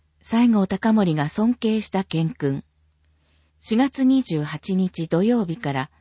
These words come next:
七月二十六日木曜日。証拠修正館。大河ドラマセゴドン、奄美パブリッ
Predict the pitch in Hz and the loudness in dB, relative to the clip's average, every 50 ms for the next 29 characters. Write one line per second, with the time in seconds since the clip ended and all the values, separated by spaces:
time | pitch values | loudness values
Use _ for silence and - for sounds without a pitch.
0 | _ _ _ _ - - - - 269 262 277 262 - - 240 240 254 262 - - | _ _ _ _ -20 -14 -6 -2 0 0 0 0 0 2 4 4 4 4 2 0
1 | 175 160 147 143 139 - - - 175 175 170 - - - - 156 160 - - - | -2 -2 -2 -2 -4 -6 -4 -4 -2 -2 -2 -4 -6 -6 -4 -2 -4 -4 -2 -2
2 | 226 226 220 190 156 131 - 123 - _ _ _ _ _ _ _ _ _ _ _ | -2 0 0 -2 -2 -6 -8 -10 -10 _ _ _ _ _ _ _ _ _ _ _
3 | _ _ _ - - - 254 254 240 - 180 175 - - 185 190 190 - 190 175 | _ _ _ -12 -4 -2 -2 -2 0 0 -2 -2 0 -2 -2 -2 -2 -2 -2 -2
4 | 156 - - 135 127 123 120 - _ _ _ _ _ _ _ _ _ _ _ _ | -2 -4 -6 -6 -6 -6 -8 -10 _ _ _ _ _ _ _ _ _ _ _ _
5 | _ _ _ _ _ _ _ _ _ _ _ _ _ _ _ _ _ _ _ - | _ _ _ _ _ _ _ _ _ _ _ _ _ _ _ _ _ _ _ 0
6 | 202 226 262 269 262 269 254 254 247 233 202 156 139 135 135 - - 175 180 202 | 2 4 4 4 4 2 2 2 2 2 2 2 0 -2 -4 -4 -4 -2 -2 0
7 | 202 185 175 165 160 151 - _ _ _ _ _ _ - 202 233 247 247 220 170 | 0 0 0 -2 -2 -4 -8 _ _ _ _ _ _ -2 0 2 4 4 2 2
8 | 143 - _ _ - 170 165 180 226 240 240 226 - | 0 -4 _ _ -8 -6 -4 -2 0 0 0 -2 -4